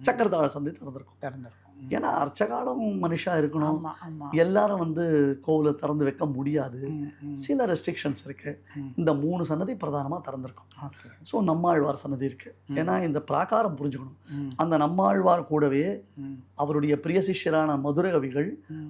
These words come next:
Speaker 1: அப்புறம் ஆச்சாரியர்களில் முக்கியமான நாதமுனிகள் இவா ரெண்டு பேர் இருக்கா.
Speaker 2: ஓ.
Speaker 1: இந்த சைடு.
Speaker 2: ம், ம்.
Speaker 1: அதுக்கப்புறம் நேரா வந்தோம்னு சொன்னா, காஞ்சிபுரம் வரதராஜ பெருமாள்கிட்ட ரொம்ப ஈடுபட்டதான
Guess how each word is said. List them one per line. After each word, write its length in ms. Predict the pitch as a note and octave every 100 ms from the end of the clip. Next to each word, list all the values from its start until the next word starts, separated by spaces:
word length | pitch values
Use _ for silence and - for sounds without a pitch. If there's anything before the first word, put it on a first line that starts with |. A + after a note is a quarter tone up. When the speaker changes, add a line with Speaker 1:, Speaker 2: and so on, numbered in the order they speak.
| D3
Speaker 1:
அப்புறம் 340 | C#3+ - G3
ஆச்சாரியர்களில் 640 | D#3 E3+ G3 F#3 E3+ D#3+ D3
முக்கியமான 480 | C#3+ - E3 F#3 F#3+
நாதமுனிகள் 520 | D#3 D#3+ C#3+ C#3 E3
இவா 140 | D3
ரெண்டு 240 | C#3 B2+ B2
பேர் 200 | - -
இருக்கா. 120 | - _
Speaker 2:
ஓ. 120 | C3 B2+ - _ _ _ _
Speaker 1:
இந்த 220 | D#3+ D3 C#3+
சைடு. 200 | C#3+ C#3 -
Speaker 2:
ம், 40 | -
ம். 300 | C3+ - C3
Speaker 1:
அதுக்கப்புறம் 400 | D#3+ G3 B3+ G3+
நேரா 420 | D#3+ G3 A#3 A#3
வந்தோம்னு 300 | F3+ D#3 C#3+
சொன்னா, 420 | C#3 - B2+ C#3+ - _ _ - _
காஞ்சிபுரம் 540 | - E3+ F3+ F3 D#3+
வரதராஜ 380 | C#3+ C#3 E3 E3+
பெருமாள்கிட்ட 460 | D#3+ D3+ C#3+ C#3 C#3
ரொம்ப 240 | C3+ D3
ஈடுபட்டதான 840 | D3 D3+ D#3 C#3+ C3+ B2 B2 D3